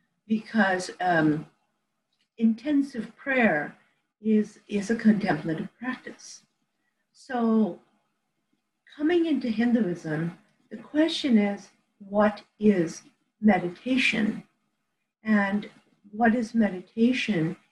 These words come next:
in, in the context of Hinduism?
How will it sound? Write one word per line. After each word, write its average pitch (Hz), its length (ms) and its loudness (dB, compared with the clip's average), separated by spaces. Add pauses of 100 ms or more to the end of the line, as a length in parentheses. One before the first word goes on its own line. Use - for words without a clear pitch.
(160)
in, 190 420 0
in 202 160 0
the 175 100 -2
context 220 840 -4 (280)
of 165 60 -20 (100)
Hinduism? 220 520 -4